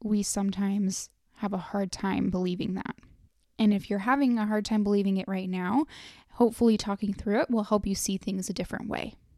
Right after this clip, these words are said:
So on last week's episode, when we were talking about survivor's guilt, I mentioned asking yourself the question, "Why me?"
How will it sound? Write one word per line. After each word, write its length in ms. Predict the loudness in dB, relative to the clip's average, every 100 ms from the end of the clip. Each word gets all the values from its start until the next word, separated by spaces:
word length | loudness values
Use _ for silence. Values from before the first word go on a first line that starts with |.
| _ _ _ _
So 180 | -2 4
on 100 | 6
last 220 | 6 4
week's 180 | 2 0 0
episode, 460 | -2 0 2 4
when 100 | 4
we 80 | 2
were 100 | 2
talking 340 | 0 -4 0
about 220 | 0 0 -2
survivor's 540 | -2 -2 -4 -4 -6
guilt, 220 | -6 -6 0
I 60 |
mentioned 460 | 4 4 2 2 0
asking 380 | -2 -6 2 4
yourself 360 | 4 0 -4 -4
the 80 |
question, 600 | -6 -4 -4 -2 -2 -2 0
"Why 380 | 0 2 0
me?" 320 | -2 -4 -8